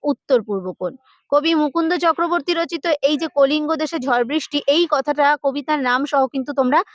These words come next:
এই কবির নাম সহ কবিতাটা লিখবে, লিখে তারপরে এইভাবেই লিখবে, ঠিক আছে? যে কোনো প্রশ্ন আসলে প্রথমে কিন্তু এইভাবে দিয়ে শুরু করবে। নেক্সট আমরা তাৎপর্য বিশ্লেষণ করি। কলিঙ্গ দেশে ঝড় বৃষ্টি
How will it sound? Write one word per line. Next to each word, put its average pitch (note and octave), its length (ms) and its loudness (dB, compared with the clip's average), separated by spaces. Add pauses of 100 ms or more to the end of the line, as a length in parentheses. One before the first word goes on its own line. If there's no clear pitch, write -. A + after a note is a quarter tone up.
(300)
এই B3+ 180 2
কবির C4+ 260 4
নাম C4+ 220 2
সহ D4+ 240 0
কবিতাটা C4 480 0
লিখবে, B3+ 360 -2
লিখে C4+ 320 2
তারপরে C#4 440 0
এইভাবেই C4 400 0
লিখবে, G#3 300 -4
ঠিক E4 160 -2
আছে? G#4 220 2
যে C4+ 200 0
কোনো E4+ 220 2
প্রশ্ন C#4+ 320 -2
আসলে D#4 260 0
প্রথমে C#4 340 2
কিন্তু C#4 240 -2
এইভাবে C4 320 2
দিয়ে D4+ 160 0
শুরু G#3+ 220 -2
করবে। E3+ 260 -2 (560)
নেক্সট C#4+ 280 0 (380)
আমরা C#4+ 160 2
তাৎপর্য C#4 500 0
বিশ্লেষণ D4+ 540 0
করি। D#4 200 2 (460)
কলিঙ্গ E4+ 400 4
দেশে G#4 300 2
ঝড় C#4 280 2
বৃষ্টি D#4 300 -6